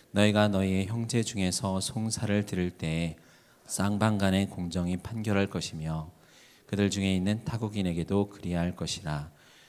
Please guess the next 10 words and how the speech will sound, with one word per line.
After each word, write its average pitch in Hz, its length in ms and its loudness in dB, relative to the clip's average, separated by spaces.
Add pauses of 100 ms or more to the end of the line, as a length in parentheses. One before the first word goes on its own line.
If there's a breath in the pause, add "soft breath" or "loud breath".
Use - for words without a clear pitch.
(160 soft breath)
재판은 120 500 4
하나님께 123 520 6
속한 107 380 -2
것인즉 92 600 0 (280 loud breath)
너희는 101 340 6
재판할 101 560 2
때에 92 380 2
외모를 98 480 2
보지 101 240 0
말고 82 560 0